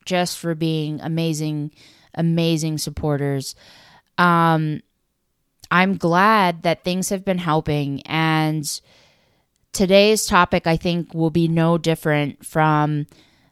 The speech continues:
all of the other topics that we've been talking about.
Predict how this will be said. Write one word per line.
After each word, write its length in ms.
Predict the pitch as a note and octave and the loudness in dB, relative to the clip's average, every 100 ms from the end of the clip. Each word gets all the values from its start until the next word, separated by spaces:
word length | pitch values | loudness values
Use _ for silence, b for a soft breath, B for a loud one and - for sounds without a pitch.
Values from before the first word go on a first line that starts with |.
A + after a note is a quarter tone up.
| b _ | b _
all 280 | F3 F3+ G3 | 0 4 6
of 140 | G3 | 4
the 140 | F3 F3 | 4 2
other 640 | E3+ E3 E3 D#3+ D3+ - - | 4 2 2 0 0 -4 -6
topics 460 | F#3+ D#3 E3 D#3 | -2 0 0 -6
that 160 | - A2+ | -6 -6
we've 200 | D3+ D3 - | -6 -8 -2
been 360 | D#3+ F3+ F#3 | 0 2 0
talking 480 | F3 D#3+ D3 D3+ C#3+ | -4 -6 -6 -6 -6
about. 480 | C3+ C3+ C3 C3 - | -4 -4 -2 -4 -6